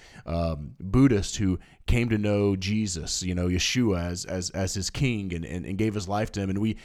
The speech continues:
we focus on that, and we don't remember that there was a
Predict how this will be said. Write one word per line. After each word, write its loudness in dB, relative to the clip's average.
we -2
focus 4
on 2
that, 4
and -2
we 4
don't 4
remember 0
that 4
there 6
was 4
a 0